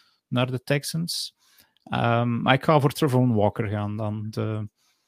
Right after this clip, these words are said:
edge rusher van, van Georgia, een van de vele, vele <laughs> Georgia defensive players, eh, die, eh, die in deze, nou, top,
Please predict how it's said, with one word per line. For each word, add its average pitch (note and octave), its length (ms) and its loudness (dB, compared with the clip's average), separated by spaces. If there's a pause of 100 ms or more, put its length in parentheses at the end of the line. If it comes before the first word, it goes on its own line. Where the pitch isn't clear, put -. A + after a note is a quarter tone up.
(180)
edge - 300 -4
rusher A#2+ 460 0
van, A2 480 -2
van A2 300 -2
Georgia, B2 420 4
een A#2+ 200 2
van A#2+ 200 4
de A2 240 2 (260)
vele, A2+ 680 0
vele C3+ 520 2
<laughs> - 960 -14
Georgia C#3 520 -2
defensive B2+ 580 -4
players, C#3 500 -2 (480)
eh, A#2+ 340 0 (180)
die, A#2 280 0
eh, A2+ 280 0
die A#2+ 140 -6
in B2 160 -2
deze, A2+ 480 -2 (380)
nou, A#2+ 220 -6 (200)
top, - 240 -2